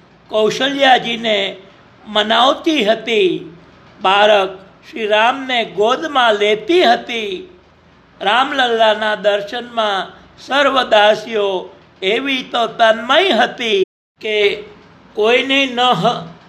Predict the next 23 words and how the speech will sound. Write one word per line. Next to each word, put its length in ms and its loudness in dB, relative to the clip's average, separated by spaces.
દેહનું 560 2
ભાન 360 0
હતું 720 0
કે 120 -2
ન 200 2
જગતનું. 920 -2
દશરથ 560 2
મહારાજ 640 2
અંદર 600 -4
આવ્યા, 680 2
પણ 200 -8
દાસીઓને 880 0
જ્યાં 380 0
દેહ 240 4
ભાન 440 2
જ 80 -2
ન 120 -4
હતું, 680 2
ત્યાં 200 2
લાજ 500 0
સી 280 2
રીતે 360 2
કાઢે? 720 -2